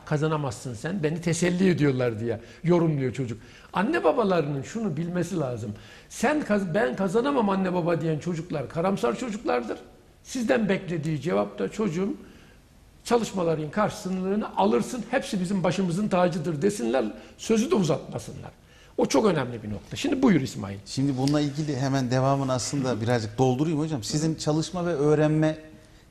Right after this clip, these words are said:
Speaker 2: diye iki ayrı faktöre ayırdınız seminerlerde.
Speaker 1: Hı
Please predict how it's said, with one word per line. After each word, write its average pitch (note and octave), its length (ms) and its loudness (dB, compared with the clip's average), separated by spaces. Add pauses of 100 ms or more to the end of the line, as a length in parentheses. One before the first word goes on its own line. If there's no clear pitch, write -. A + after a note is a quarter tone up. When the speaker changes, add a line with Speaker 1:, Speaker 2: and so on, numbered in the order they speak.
Speaker 2:
diye C3+ 160 2
iki C#3+ 260 -2
ayrı C3+ 300 0
faktöre B2 840 -4
ayırdınız G2 440 2
seminerlerde. A2 800 2
Speaker 1:
Hı G#2+ 40 4